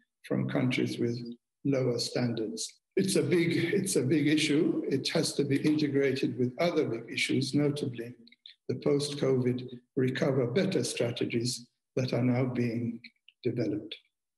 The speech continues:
Looking back over the last thirty years, one of the lessons that has been drawn is that the strategy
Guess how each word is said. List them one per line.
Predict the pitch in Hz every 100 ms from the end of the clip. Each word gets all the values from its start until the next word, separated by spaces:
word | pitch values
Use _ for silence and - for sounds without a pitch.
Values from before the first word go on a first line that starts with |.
| _ _ _ - - _ 143
Looking | 185 190 190
back | 156 147 -
over | 156 139
the | 143 135
last | 143 131 - - -
thirty | 143 147 151 143
years, | 156 143 117 117 - - - _ -
one | - 135 156
of | 151 143
the |
lessons | 139 147 - 147 127 127
that | 131
has | 147 135 123
been | 123 123
drawn | 123 143 127 135
is | 143 123
that | 143 127 -
the | 127
strategy | - 170 165 - 127 127 127